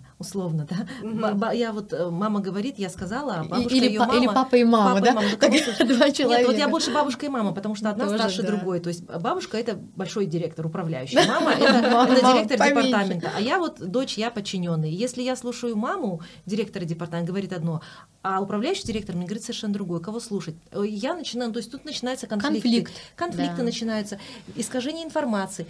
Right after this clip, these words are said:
Speaker 1: Поэтому
Speaker 3: Мгм.
Speaker 1: вам важно, почему совершенно, Екатерина, с вами соглашусь, я бы начала тоже с ключевых людей. А
Speaker 3: Да.
Speaker 1: какие ключевые люди?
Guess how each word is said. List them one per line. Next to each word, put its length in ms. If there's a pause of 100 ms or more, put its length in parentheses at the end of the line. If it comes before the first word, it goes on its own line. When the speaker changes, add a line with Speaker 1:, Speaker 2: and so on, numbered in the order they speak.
(160)
Speaker 1:
Поэтому 260
Speaker 3:
Мгм. 80
Speaker 1:
вам 180
важно, 300
почему 380
совершенно, 520
Екатерина, 460
с 60
вами 140
соглашусь, 500 (260)
я 140
бы 100
начала 360
тоже 200
с 140
ключевых 380
людей. 220
А 100
Speaker 3:
Да. 80
Speaker 1:
какие 240
ключевые 480
люди? 440